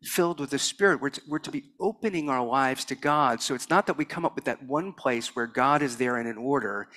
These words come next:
and then the rest either remains messy or remains empty, but there's an opening up of our hearts to God, a welcoming God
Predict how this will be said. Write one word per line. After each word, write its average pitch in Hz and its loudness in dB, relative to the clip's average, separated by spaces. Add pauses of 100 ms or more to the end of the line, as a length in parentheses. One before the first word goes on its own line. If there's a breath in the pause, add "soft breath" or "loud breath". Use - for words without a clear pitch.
(460 loud breath)
and 151 0
then 160 2
the 147 2
rest - 4 (120)
either 143 2
remains 135 0
messy 131 0
or 127 -6
remains 123 -4
empty, 110 -6 (440 loud breath)
but 143 -6
there's 160 4
an 151 -2 (180)
opening 208 2
up 151 2
of 139 -2
our 139 2
hearts 127 -2
to 131 -6
God, 95 -4 (1200 loud breath)
a 147 6
welcoming 143 4
God 131 2